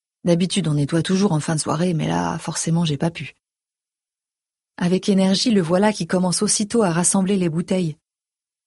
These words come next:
Je tente de calmer ses ardeurs. Tu ne devrais pas faire d'efforts. Tout va bien, je t'assure.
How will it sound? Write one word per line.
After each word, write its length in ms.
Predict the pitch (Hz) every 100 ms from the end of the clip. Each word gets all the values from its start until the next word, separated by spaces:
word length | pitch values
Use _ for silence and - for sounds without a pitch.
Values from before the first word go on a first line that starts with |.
| _
Je 140 | -
tente 240 | 170 165 170
de 100 | 156
calmer 300 | 156 160 160
ses 220 | 156 147
ardeurs. 380 | 147 202 254 - _ _ _ _ _ _
Tu 140 | - 175
ne 40 |
devrais 240 | 160 165 190
pas 140 | 262
faire 180 | 214 196
d'efforts. 500 | 202 - 180 165 - _ _ _ _ _ _ _ -
Tout 120 | 196
va 160 | 208 208
bien, 260 | 170 151
je 80 | 143
t'assure. 600 | 185 - - 202 175 -